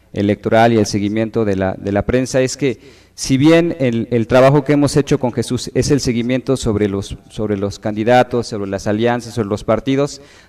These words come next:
también nos interesaba un poco vislumbrar ahí qué se estaba escribiendo sobre la protesta, la resistencia y los movimientos sociales y los conflictos que se estaban gestando, ver, eh, qué estaba sucediendo sobre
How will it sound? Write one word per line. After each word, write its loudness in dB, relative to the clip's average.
también 2
nos 0
interesaba 4
un -10
poco -4
vislumbrar 2
ahí 4
qué 0
se -4
estaba 2
escribiendo 0
sobre -4
la 0
protesta, 0
la 4
resistencia 0
y 0
los 0
movimientos -2
sociales 2
y -6
los -2
conflictos -2
que 0
se 0
estaban 4
gestando, 2
ver, 4
eh, -4
qué -2
estaba 4
sucediendo 0
sobre 0